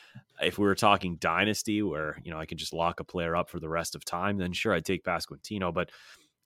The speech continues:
I, as good as he was last year, he's got a while to go before he's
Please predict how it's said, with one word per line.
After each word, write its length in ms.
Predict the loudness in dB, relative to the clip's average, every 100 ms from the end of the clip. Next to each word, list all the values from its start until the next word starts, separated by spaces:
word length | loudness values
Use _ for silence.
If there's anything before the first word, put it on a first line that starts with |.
| 6
I, 100 | 6 6 2
as 140 | 2
good 240 | 8 10 12
as 240 | 10 8
he 220 | -2 2
was 340 | 4 6 4 6
last 300 | 4 4 2
year, 240 | 2 2
he's 180 | 0 -2
got 160 | 4
a 140 | 4 4
while 480 | 2 6 8 8 4
to 80 |
go 260 | 2 4 4
before 380 | 2 -2 0 0
he's 420 | -2 -4 -4 -8